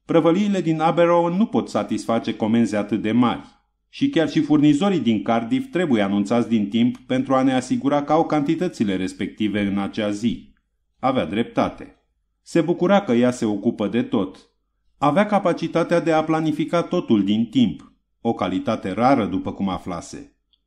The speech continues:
„Mi-ar prinde bine să am pe cineva ca tine în regimentul meu”, îi zise el. „Nu-mi stă bine în cachi”, replică ea cu impertinență. Pe chipul majordonului se citea indignarea.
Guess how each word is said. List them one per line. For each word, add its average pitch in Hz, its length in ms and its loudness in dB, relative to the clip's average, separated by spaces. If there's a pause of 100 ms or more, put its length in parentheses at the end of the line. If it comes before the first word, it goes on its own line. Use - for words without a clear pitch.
(120)
„Mi-ar 156 260 0
prinde 180 320 2
bine 175 240 -2
să 180 140 -4
am 196 140 2
pe 113 120 -2
cineva 98 420 -2
ca 101 160 -4
tine 113 240 0
în 104 140 0
regimentul 107 600 2
meu”, 147 220 4
îi 95 100 4
zise 92 340 -2
el. 82 300 -8 (560)
„Nu-mi 123 260 2
stă - 160 -2
bine 120 240 4
în 95 140 0
cachi”, - 600 -8 (180)
replică 160 440 -2
ea 110 240 2
cu 101 80 -4
impertinență. 98 1040 -2 (440)
Pe 151 140 0
chipul 202 280 2
majordonului 151 720 4
se 147 160 2
citea 151 300 0
indignarea. 95 880 -4